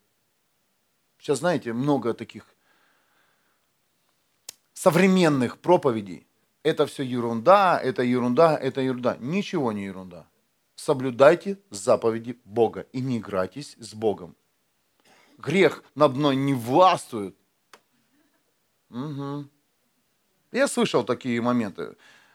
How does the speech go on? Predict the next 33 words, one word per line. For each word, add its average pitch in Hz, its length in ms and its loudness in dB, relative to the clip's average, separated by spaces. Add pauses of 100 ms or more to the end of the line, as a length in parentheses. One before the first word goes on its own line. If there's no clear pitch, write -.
(100)
Э, 80 480 -16
один 156 300 2
пастор 170 340 8
мне 147 160 4
говорил: 135 240 6
«Знаешь, 123 500 0
э, 143 600 2
я 156 160 10
вот 147 100 6
эта 143 180 6
водка, 139 640 6
а 147 400 6
она, 151 380 6
она 135 240 4
вообще, 117 560 0 (1040)
я 139 480 2
имею 135 320 4
власть 123 600 0
над 120 200 -4
ней». 101 380 -10
А, 135 280 -8
думаю. 104 440 -14 (640)
Я 127 80 -4
говорю: 156 160 0
«Ты 180 60 -2
хоть 175 180 -6
раз 170 200 2
пил?» 185 320 -4
«Нет». 127 300 0
Я 113 120 0
говорю: 107 100 -4
«Я 170 220 -2
пил». 95 400 -12